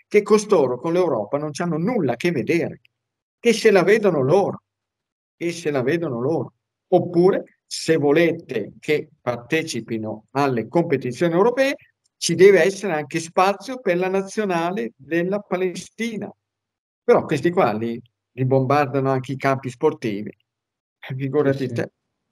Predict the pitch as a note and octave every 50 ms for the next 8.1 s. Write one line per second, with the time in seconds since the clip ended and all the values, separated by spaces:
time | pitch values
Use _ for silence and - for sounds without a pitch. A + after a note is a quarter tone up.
0 | _ _ _ _ _ _ _ _ _ B2+ C3 B2 A#2+ A#2 A2+ A2+ A2+ A2 A2 G#2+
1 | G#2+ - - - - - _ _ _ _ _ _ _ _ _ _ _ _ _ _
2 | _ _ _ _ _ _ - C#3+ C3+ C#3 C3 B2+ B2 A#2+ A#2 A#2 A#2 - _ _
3 | _ - C#3+ D3+ D3+ D#3 D#3+ E3+ F#3 F#3 F#3+ - - E3+ D#3+ E3 E3+ F3 E3+ D#3
4 | D3+ C#3+ D3+ D#3 C#3+ C#3+ D3 C#3+ C#3 C#3+ C#3 C#3 C3+ C3+ B2 A#2 A#2 A#2+ A2+ A2+
5 | A2+ - _ _ - F#3+ F#3 G3 G3 F#3 - G3 G3 - G3+ G#3+ G#3 C3+ A#2+ A2
6 | A2+ - A#2 G#2 G#2+ - _ _ - G3 A3 G#3 F3 D3+ B2 A#2 A#2+ A2 G#2+ G#2+
7 | - C#3+ C#3+ D#3+ F3+ F#3+ F#3 - F#3 F3 F3 F3 - F3 D#3+ C#3+ A#2+ G2+ G2 F#2+
8 | F2 E2